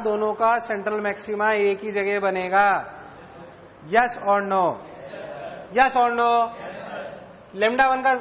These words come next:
सेंट्रल मैक्सिमा क्या यहीं बनेगा? क्या lambda two का भी यहीं बनेगा? क्या दोनों का first maxima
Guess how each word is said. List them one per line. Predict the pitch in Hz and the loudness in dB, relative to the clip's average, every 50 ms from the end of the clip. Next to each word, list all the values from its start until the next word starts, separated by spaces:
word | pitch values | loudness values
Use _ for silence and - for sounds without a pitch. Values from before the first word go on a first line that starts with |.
| 220 202 | -2 -10
सेंट्रल | - - 233 233 254 254 | -4 -4 0 0 2 2
मैक्सिमा | 247 240 247 262 254 254 | 2 0 0 -2 -2 0
क्या | 254 262 | 0 0
यहीं | 254 247 254 269 | 0 0 -2 0
बनेगा? | 262 262 254 254 254 262 277 311 - - - - - - - - - - - - - - - | 0 0 0 2 0 0 -2 -2 -4 -14 -16 -16 -18 -18 -16 -16 -16 -16 -18 -20 -20 -18 -4
क्या | - 240 | -2 2
lambda | 233 226 226 247 262 247 | 2 2 4 4 2 2
two | 262 262 | 4 2
का | 254 269 | 2 2
भी | 269 269 | 2 2
यहीं | 262 269 269 262 | 0 0 2 2
बनेगा? | 262 262 254 254 254 262 269 302 - - - - - - - - | 2 2 4 4 4 4 2 -2 -6 -14 -16 -16 -16 -16 -10 0
क्या | - 269 | 0 2
दोनों | 254 262 262 269 | 4 4 4 4
का | 277 262 | 2 4
first | 269 262 254 262 | 4 2 0 0
maxima | 269 262 254 - 269 247 233 | -4 -6 -4 -4 -2 0 0